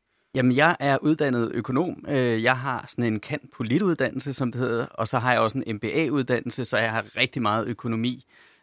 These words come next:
Øh, og så har jeg selvfølgelig bare praktisk erfaring fra, øh, et arbejde som, øh, i Transportministeriet og senere i D S B.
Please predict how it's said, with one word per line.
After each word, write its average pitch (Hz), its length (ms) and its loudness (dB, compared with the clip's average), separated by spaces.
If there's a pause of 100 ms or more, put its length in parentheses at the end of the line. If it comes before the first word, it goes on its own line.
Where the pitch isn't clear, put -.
Øh, 113 420 2
og 110 100 -2
så 139 80 2
har 131 80 8
jeg 110 100 4
selvfølgelig 110 320 -4
bare 110 260 4
praktisk - 500 -4
erfaring 113 460 -4
fra, 104 440 0
øh, 101 280 -2
et 110 100 -6
arbejde 117 440 0
som, 101 340 -2
øh, 101 280 -4
i 104 100 -8
Transportministeriet 139 920 -4
og 107 100 -8
senere 120 480 -2
i 113 60 -8
D 101 220 -6
S - 60 -12
B. - 60 -12